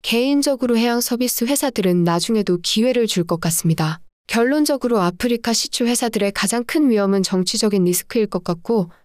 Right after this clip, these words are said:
반대로 이번 유럽 에너지 사태로 가장 큰 이득을 보는 지역이 될 것 같아서 큰 리턴을 기대해 볼 수 있겠습니다.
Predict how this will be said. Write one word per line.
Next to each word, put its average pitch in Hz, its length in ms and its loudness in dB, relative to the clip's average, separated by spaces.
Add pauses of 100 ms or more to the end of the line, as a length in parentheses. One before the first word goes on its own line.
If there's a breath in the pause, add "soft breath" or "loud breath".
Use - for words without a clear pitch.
반대로 240 420 0
이번 208 320 2
유럽 208 260 0
에너지 190 320 0
사태로 214 360 -2
가장 180 320 -2
큰 269 240 2
이득을 208 300 -2
보는 180 280 2
지역이 175 320 0
될 175 160 -2
것 175 160 -6
같아서 165 460 -4 (180 soft breath)
큰 320 280 0
리턴을 196 420 0
기대해 175 320 0
볼 175 160 0
수 175 140 -2
있겠습니다. 160 720 -2